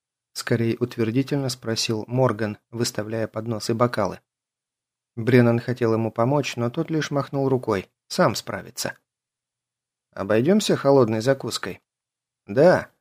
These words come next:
Директор Ц Р У не собирался долго здесь задерживаться, тем более, что впереди сравнительно долгий обратный перелет. Разлив по бокалам,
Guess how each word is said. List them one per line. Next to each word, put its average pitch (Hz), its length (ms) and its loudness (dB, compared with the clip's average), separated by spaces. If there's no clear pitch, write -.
Директор 180 480 4
Ц - 180 -2
Р 175 80 2
У 190 120 6
не 180 120 4
собирался 151 580 0
долго 110 340 -2
здесь 107 280 -2
задерживаться, 107 720 -2
тем 127 180 4
более, 110 220 8
что 110 180 -2
впереди 120 460 0
сравнительно 113 760 -2
долгий 135 540 2
обратный 113 540 0
перелет. 113 500 0
Разлив 120 520 4
по 123 100 -2
бокалам, 123 560 2